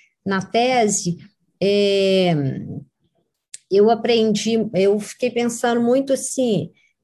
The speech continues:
como que é importante você reconhecer a história, e pra mim foi, foi isso que eu vivi, né, pessoalmente, ao reconhecer a história,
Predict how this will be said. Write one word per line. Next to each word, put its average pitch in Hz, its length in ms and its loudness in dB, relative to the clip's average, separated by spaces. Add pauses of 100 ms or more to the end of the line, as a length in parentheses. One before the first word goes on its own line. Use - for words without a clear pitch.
(140)
como 349 220 -2
que 370 100 -2
é - 40 2
importante 247 920 0
você 233 280 -2
reconhecer 294 920 0
a 294 140 2
história, 240 720 2
e 214 260 -2
pra 220 160 -2
mim 254 260 0
foi, 220 320 0
foi 208 280 -2
isso 247 280 -4
que - 80 -4
eu 233 80 2
vivi, 208 520 -2
né, 233 120 -2
pessoalmente, 202 920 -2
ao 262 180 2
reconhecer 269 960 -2
a 220 60 2
história, 247 680 0